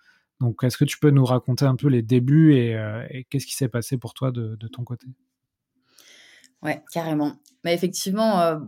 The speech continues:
Speaker 2: moi, pendant les, les premiers mois, j'ai tout fait, hein. Donc, j'ai fait les campagnes, euh, j'ai fait les qualifications, j'ai closé, j'ai fait le customer success, donc l'onboarding des clients,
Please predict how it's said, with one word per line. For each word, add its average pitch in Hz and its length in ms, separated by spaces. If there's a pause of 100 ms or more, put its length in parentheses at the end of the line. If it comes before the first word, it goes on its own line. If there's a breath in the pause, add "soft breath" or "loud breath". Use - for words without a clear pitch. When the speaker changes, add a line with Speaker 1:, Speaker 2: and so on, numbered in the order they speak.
Speaker 2:
moi, 185 200
pendant 165 260
les, 160 140
les 160 200
premiers 160 320
mois, 202 200
j'ai 175 120
tout 143 120
fait, 220 240
hein. 180 240
Donc, 160 160
j'ai 156 140
fait 170 160
les 165 120
campagnes, 165 640
euh, 147 140
j'ai 151 160
fait 147 160
les 156 100
qualifications, 156 920
j'ai 147 160
closé, 160 800
j'ai 151 120
fait 156 120
le 156 60
customer 151 520
success, 160 460
donc 135 160
l'onboarding 151 720
des 151 120
clients, 175 600